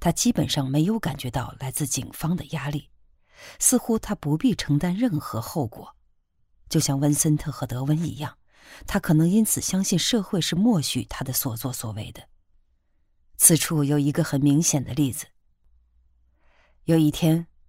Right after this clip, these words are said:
我和女儿一起坐在车子里，女儿接到了她从警方拘留室打来的电话。他是因为另外一件不相干的事而被捕的。我清楚地听到吼叫声和威胁声，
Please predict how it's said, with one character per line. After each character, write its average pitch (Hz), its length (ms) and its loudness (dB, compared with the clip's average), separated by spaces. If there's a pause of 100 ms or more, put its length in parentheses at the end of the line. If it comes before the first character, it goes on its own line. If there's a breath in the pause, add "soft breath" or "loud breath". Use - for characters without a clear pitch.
(140)
我 165 120 6
和 220 160 2
女 226 180 8
儿 151 220 2
一 220 100 2
起 127 200 -2
坐 180 180 -2
在 120 140 -4
车 196 240 -4
子 143 140 -6
里， 113 240 -16 (540 soft breath)
女 170 160 8
儿 175 200 6
接 247 180 2
到 214 140 2
了 127 160 -2
她 - 180 -4
从 156 220 4
警 131 260 -2
方 185 260 0
拘 220 200 -2
留 196 120 0
室 190 300 -2
打 - 200 -8
来 107 120 -8
的 143 140 -2
电 139 200 -4
话。 - 260 -10 (840 soft breath)
他 - 80 0
是 233 160 2
因 240 160 6
为 233 80 4
另 247 240 4
外 240 100 2
一 131 140 -4
件 135 240 -2
不 196 100 -4
相 214 280 0
干 226 120 0
的 226 80 0
事 - 320 -2
而 127 140 -6
被 143 180 0
捕 113 220 -10
的。 - 220 -18 (1000)
我 170 100 2
清 196 260 4
楚 156 160 -2
地 131 100 -8
听 160 220 2
到 147 180 0
吼 117 380 -6
叫 175 260 -2
声 139 240 0
和 139 260 -4
威 185 200 2
胁 - 240 -4
声， - 260 -6